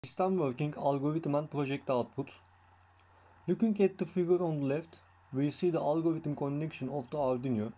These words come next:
We can call this part the brain part of our project. In our project, we use the Arduino Mega two thousand five hundred sixty.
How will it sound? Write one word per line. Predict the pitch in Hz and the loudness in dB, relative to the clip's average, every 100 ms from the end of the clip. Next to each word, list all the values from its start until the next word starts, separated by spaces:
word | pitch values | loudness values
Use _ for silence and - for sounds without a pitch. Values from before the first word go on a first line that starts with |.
| - _ - - - - - _ - - | -18 _ -20 -20 -20 -20 -20 _ -20 -4
We | 139 | -2
can | 143 180 175 | 2 2 2
call | 185 185 | 2 2
this | 180 - | 0 -4
part | - 180 180 - | 0 0 0 -8
the | 143 - | -12 -6
brain | 139 160 180 | -2 2 0
part | 170 151 143 | 0 0 0
of | 147 147 156 | -4 -8 -4
our | 156 160 | -2 -2
project. | 165 151 143 135 - - - - - _ _ _ - - - - - - | -2 -4 0 -2 -4 -18 -20 -20 -20 _ _ _ -20 -20 -20 -20 -16 -4
In | 156 | -2
our | 160 180 | 4 4
project, | 196 180 196 160 165 - 120 | 4 2 2 2 -2 -6 -4
we | 135 | 2
use | 165 180 | 4 4
the | 156 | 4
Arduino | 147 151 156 170 | 4 2 2 0
Mega | 165 175 135 147 - _ - | 2 2 2 0 -4 _ 0
two | 185 | 0
thousand | 170 147 127 139 147 | 4 4 4 0 -2
five | 156 156 | 0 0
hundred | 156 131 120 151 | 0 0 0 -2
sixty. | - - 139 - 117 127 | -8 -12 -12 -6 -2 -2